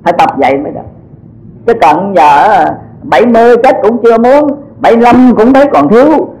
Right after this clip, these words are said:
tám mươi cũng thấy chưa bằng lòng, tám mươi lăm đi hết nổi rồi cũng còn tiếc, chín chục cũng nói thua ông kia trăm hai. Trời ơi, cứ như vậy. Nên ta có người trăm hai trên thế giới, ta đăng báo ra, tôi sao cho bằng người đó đó. Chứ giờ chết uổng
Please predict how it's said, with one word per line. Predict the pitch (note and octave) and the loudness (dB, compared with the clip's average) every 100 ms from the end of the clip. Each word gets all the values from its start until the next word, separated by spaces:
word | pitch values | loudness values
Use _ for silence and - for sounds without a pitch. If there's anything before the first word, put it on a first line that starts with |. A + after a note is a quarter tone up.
| - | -6
tám | A#3+ C4+ C#4 | 0 2 4
mươi | C4 C#4 C4+ A3 - | 4 4 2 0 0
cũng | A#3 C#4 | 0 0
thấy | C#4+ | 0
chưa | C#4 B3 | 0 0
bằng | D#3+ E3 | 0 0
lòng, | D#3 C3+ B2+ - - - | 0 0 -4 -10 -20 -6
tám | A#3+ C#4+ | 0 2
mươi | B3 | 2
lăm | B3+ C4 | 2 2
đi | B3 | 2
hết | C4 D4 | 2 0
nổi | E3+ G#3+ | 0 2
rồi | G#3+ D3 C#3 | 2 0 -2
cũng | B2+ B2 | -2 0
còn | D#3 D3+ | 0 2
tiếc, | C4+ D#4 - - - - | 2 0 -4 -14 -12 -4
chín | E4 | -2
chục | - F#3 G#3 - | 0 0 0 -2
cũng | G#3 C4 | -2 2
nói | C#4+ | 0
thua | D4+ B3 B3 | 2 2 2
ông | A#3 A#3+ | 0 0
kia | B3 A#3+ | 0 2
trăm | A#3+ | 2
hai. | B3 B3+ C4 G#3+ - - | 2 2 0 -4 -6 -2
Trời | C#3+ B2 | 0 0
ơi, | C#3+ G3 - | 0 0 2
cứ | C#4 | 0
như | C#4 F#3+ | 0 -2
vậy. | B2 D3 - - - - - - - | -4 -6 -8 -12 -16 -20 -20 -20 -14
Nên | - C#4+ C4 | -2 0 0
ta | A#3 | 0
có | D4 | 0
người | A#3 F3+ | 0 -2
trăm | C4 | 0
hai | C4 A#3+ | 0 0
trên | A#3+ | 0
thế | C#4 D4+ | 0 2
giới, | E4 | 0
ta | C#4+ | 0
đăng | A3+ A3+ | -4 -2
báo | C4+ E4 | 0 0
ra, | C4 F#3+ F#3+ A#3+ | -2 -4 -4 0
tôi | C4 G#3+ | 0 0
sao | A3+ | 0
cho | A#3 | 0
bằng | G#3 F3+ G3+ | -2 -2 0
người | F3+ | 0
đó | A#3 D4 | 2 0
đó. | G#3 - | -4 -2
Chứ | B3 G#3+ | -2 0
giờ | D#3+ - | -2 0
chết | C#4 | -2
uổng | - G#3+ | 0 -2